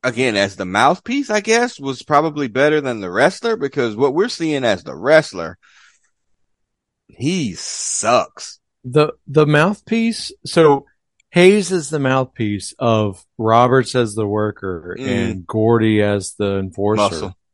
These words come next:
Speaker 1: Yeah.
Speaker 2: Absolutely amazing. And what we, we saw in U W F was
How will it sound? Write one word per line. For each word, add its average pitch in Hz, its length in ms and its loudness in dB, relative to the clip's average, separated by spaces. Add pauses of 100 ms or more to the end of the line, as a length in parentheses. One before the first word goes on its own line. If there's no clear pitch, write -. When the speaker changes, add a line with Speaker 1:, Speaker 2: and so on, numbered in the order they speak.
Speaker 1:
Yeah. 92 240 -4 (260)
Speaker 2:
Absolutely 139 1160 0 (1000)
amazing. 139 800 -2
And 120 280 0
what 120 220 2
we, 139 260 -2
we 175 120 -8
saw 135 300 2
in 120 100 -2
U 120 160 -2
W 113 400 -2
F 156 260 -2
was 101 460 -6